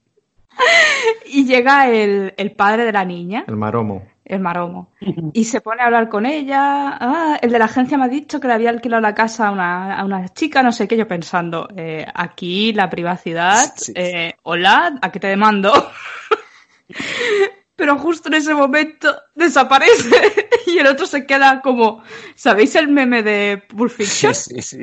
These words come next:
Speaker 1: De,
Speaker 3: sí.
Speaker 1: "¿Dónde estará?". <laughs>
Speaker 3: Sí, sí, que es que además, vamos, <laughs> no se curra mucho a la coartada, porque no sé a qué cojones decía que se dedicaba Electra,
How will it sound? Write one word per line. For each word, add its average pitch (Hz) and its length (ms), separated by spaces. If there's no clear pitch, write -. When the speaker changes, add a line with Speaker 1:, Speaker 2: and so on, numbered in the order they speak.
Speaker 1:
De, 226 100
Speaker 3:
sí. 220 60
Speaker 1:
"¿Dónde 339 260
estará?". 294 460
<laughs> 831 40
Speaker 3:
Sí, 117 160
sí, 139 160
que 117 120
es 110 100
que 135 80
además, 131 340
vamos, 135 380
<laughs> 247 320
no 123 180
se 156 140
curra 127 260
mucho 117 220
a 110 40
la 110 100
coartada, 117 420
porque 107 440
no 120 140
sé 143 80
a 131 40
qué 135 100
cojones 131 340
decía 135 320
que 143 100
se 131 120
dedicaba 131 500
Electra, 143 640